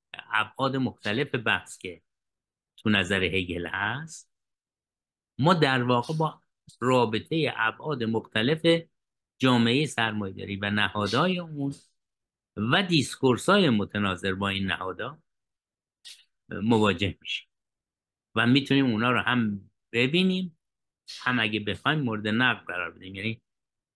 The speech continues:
نقد هگل در واقع نقد، اه، دیسکورس سرمایه‌دارانه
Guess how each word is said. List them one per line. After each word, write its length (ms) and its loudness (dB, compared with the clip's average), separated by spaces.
نقد 520 0
هگل 540 -2
در 180 0
واقع 240 -6
نقد، 760 0
اه، 340 -14
دیسکورس 720 0
سرمایه‌دارانه 1300 -4